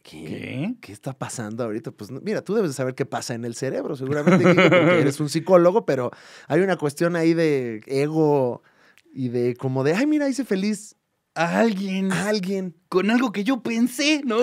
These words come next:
Speaker 2: Que
Speaker 1: Ajá.
Speaker 2: se me ocurrió. Y es que está, está chistoso porque he hablado con varios compañeros, incluso contigo alguna vez, creo, que siempre lo que uno escribe nunca es chistoso. O sea, cuando tú lees lo que tú escribes para ti mismo,
Speaker 1: Ujú.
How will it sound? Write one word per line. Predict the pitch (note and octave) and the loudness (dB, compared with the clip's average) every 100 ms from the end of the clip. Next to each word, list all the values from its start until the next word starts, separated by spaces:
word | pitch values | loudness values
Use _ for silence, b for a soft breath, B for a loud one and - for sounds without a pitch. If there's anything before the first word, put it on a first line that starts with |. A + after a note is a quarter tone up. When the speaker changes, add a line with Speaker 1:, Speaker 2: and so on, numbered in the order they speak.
| A3 | 0
Speaker 2:
Que | G#3 | 0
Speaker 1:
Ajá. | A3+ | 0
Speaker 2:
se | |
me | A3 A3+ | 0 -2
ocurrió. | F#3+ A3+ B3 C4+ C#4 A3+ | -4 -6 -4 -2 -4 -4
Y | A#3 | -4
es | B3+ | -2
que | D#4 | -4
está, | D4 - B3 B3+ | -6 -4 -2 0
está | C4 F3 - A3+ | -2 -4 -4 -4
chistoso | C#4 C4 C4 B3+ G#3 | -6 -8 -6 -4 -4
porque | F#3+ E3 E3 | -6 -6 -6
he | E3 G3 | -2 0
hablado | A3 A#3 A3+ | 0 0 -2
con | F#3 D#3+ C3+ | -2 -4 -4
varios | C#3+ D#3+ F#3 | -4 -4 -6
compañeros, | - C#3+ A2+ B2+ D#3 | -6 -8 -4 -4 -4
incluso | D3+ A#2 D#3 E3+ | -8 -8 -8 -8
contigo | B2+ A2 C#3 D3 | -10 -10 -6 -4
alguna | C3+ C#3 B2+ | -4 -4 -6
vez, | B2+ B2+ | -8 -12
creo, | A2 A#2 D3+ - b b b | -12 -10 -12 -14 b b b
que | - F3 | -2 -2
siempre | E3 A3+ A#3+ C4 | 0 -2 -2 -2
lo | A#3 | -2
que | - | -2
uno | A3+ A3+ | -2 -2
escribe | - A3+ G#3+ A3+ C4 - _ _ _ | -4 -6 -4 -2 -4 -8 _ _ _
nunca | C#3 F#3+ G#3 | 0 2 4
es | G3+ | 2
chistoso. | - E3 - F3 D3+ | -2 -10 -8 -8 -6
O | B2+ | -4
sea, | D#3+ | -2
cuando | E3 E3 E3+ | 0 -2 -4
tú | E3 A#3+ | -4 -4
lees | B3+ B3+ | -2 0
lo | A#3+ G#3+ | -2 -4
que | D#3 | -6
tú | - B3 B3+ | -8 -6 -6
escribes | - G#3 G#3 A3 | -6 -8 -6 -8
para | - C3 A#2+ | -6 -4 -4
ti | - G3 | -8 -6
mismo, | G#3+ G#3 G3+ G#3 B3+ - - | -4 -4 -4 -6 -8 -12 -14
Speaker 1:
Ujú. | C#3 | -12